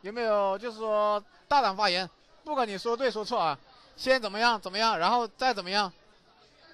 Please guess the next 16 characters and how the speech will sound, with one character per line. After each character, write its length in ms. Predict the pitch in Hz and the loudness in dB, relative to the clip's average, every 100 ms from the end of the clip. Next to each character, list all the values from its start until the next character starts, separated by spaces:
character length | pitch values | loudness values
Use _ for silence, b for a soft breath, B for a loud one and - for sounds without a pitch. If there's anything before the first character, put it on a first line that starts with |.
| - _ _ - _ _ _ _ _ _ _ | -20 _ _ -20 _ _ _ _ _ _ _
<clears throat> 680 | 196 202 156 135 _ _ - | -8 -6 -10 -16 _ _ -12
比 60 | |
如 120 | 226 262 | -4 0
说 100 | 254 | 2
像 200 | 285 269 | 2 0
我 220 | 214 190 | 0 -4
说 160 | 233 240 | -2 -2
的 80 | |
刚 100 | 220 | 0
才 120 | 226 220 | -2 -4
提 160 | 202 | -4
示 80 | 233 | -4
的 80 | 220 | -2
那 100 | 226 | 0
样 100 | 202 | 2
啊， 220 | 170 139 | 2 0